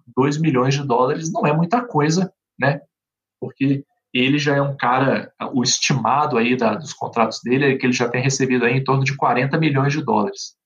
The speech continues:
um pouco mais que isso. Então, dois milhões a mais ou a menos, vamos combinar que não é muita coisa. Mas, mas é, é aquele negócio. Se o cara pode sair e ganhar mais dois milhões, por que que eu não vou reprovar ele no exame físico aqui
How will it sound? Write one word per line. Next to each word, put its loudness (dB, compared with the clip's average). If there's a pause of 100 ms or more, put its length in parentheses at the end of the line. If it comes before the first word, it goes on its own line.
(200)
um -12
pouco -4
mais 2
que 0
isso. -4 (300)
Então, 0
dois 2
milhões 2
a 2
mais 0
ou 0
a 2
menos, -2 (560)
vamos 0
combinar 2
que 2
não 4
é 2
muita 0
coisa. 0 (240)
Mas, 0 (220)
mas 0 (500)
é, 0
é 2
aquele 2 (140)
negócio. 2 (240)
Se -14
o -2
cara 0
pode 0
sair 0
e 0
ganhar 2
mais 2
dois 0
milhões, -2 (580)
por 0
que 2
que -2
eu 2
não 2
vou 2
reprovar 0
ele 0
no -2
exame 2
físico -2
aqui 2